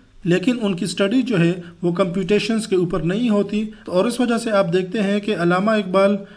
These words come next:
शेक्सपियर और इन लोगों पे अभी तक जो है, वो रिसर्च चल रही है। तो वो ज़्यादातर थ्योरेटिकल लिंग्विस्टिक्स के पर्सपेक्टिव से ही चल रही होती है कि उनके काम में से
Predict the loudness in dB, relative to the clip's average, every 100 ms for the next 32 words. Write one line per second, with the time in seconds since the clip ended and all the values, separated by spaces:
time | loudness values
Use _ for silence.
0 | -14 -4 0 0 -2 0 2 0 -12 -6
1 | -2 -2 0 0 2 2 0 -2 -2 0
2 | 2 2 0 -2 0 2 2 2 0 0
3 | 0 -2 -2 -2 -2 2 0 0 -6 -8
4 | -16 -6 -2 0 0 0 0 0 -2 -4
5 | -2 -2 0 -2 -2 -4 -2 0 0 -2
6 | -6 -8 -2 -2 -2 -6 -6 -4 -2 -2
7 | -2 -4 -2 0 0 0 0 2 2 2
8 | 2 2 2 -2 -4 -2 -2 -2 -2 -2
9 | 0 -2 -2 -2 -6